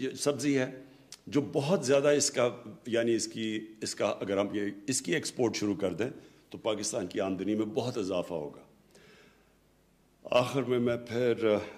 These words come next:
अमीन असलम आपको और आपकी मिनिस्ट्री को, अ, ये जिस तरफ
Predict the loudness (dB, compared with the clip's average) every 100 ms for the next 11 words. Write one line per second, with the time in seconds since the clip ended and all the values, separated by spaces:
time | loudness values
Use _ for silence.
0 | -8 -2 2 2 2 -2 -2 -2 2 2
1 | 0 -4 -2 0 2 0 -2 -4 -4 -10
2 | -8 -8 -6 -4 -4 -6 -4 -6 -4 -8
3 | -8 -20 _ _ _ _ _ _ -6 -2
4 | -2 -6 -10 -4 -4 -2 -8 -8 -4 -4
5 | -6